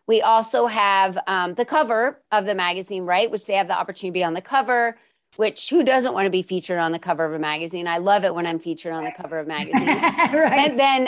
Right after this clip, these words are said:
Speaker 1: um, the podcast, gives them that credibility of the interview. And, and all of these things that I'm talking about, by the way, are one to thousands, tens of thousands of people.
Speaker 2: Of
Speaker 1: So,
Speaker 2: people, right.
Speaker 1: yeah, it's not one-to-one, right? So networking is a lot of one-to-one.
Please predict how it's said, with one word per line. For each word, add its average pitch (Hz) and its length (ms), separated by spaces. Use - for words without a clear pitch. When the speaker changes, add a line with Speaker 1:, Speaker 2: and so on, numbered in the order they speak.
Speaker 1:
um, 233 380
the 262 80
podcast, 269 880
gives 277 260
them 285 200
that 254 180
credibility 247 640
of 226 100
the 220 80
interview. 262 600
And, 196 220
and 254 180
all 339 360
of 311 60
these 294 220
things 277 260
that 240 120
I'm 226 140
talking 220 360
about, 190 240
by 185 160
the 175 100
way, 180 200
are 180 180
one 226 520
to 240 180
thousands, 190 720
tens 214 360
of 196 120
thousands 180 400
of 175 180
people. 165 300
Speaker 2:
Of - 60
Speaker 1:
So, 226 260
Speaker 2:
people, - 120
right. 240 180
Speaker 1:
yeah, 240 240
it's 262 220
not 294 260
one-to-one, 269 600
right? 190 280
So 226 160
networking 262 640
is 226 100
a 226 60
lot 196 240
of 214 80
one-to-one. 214 800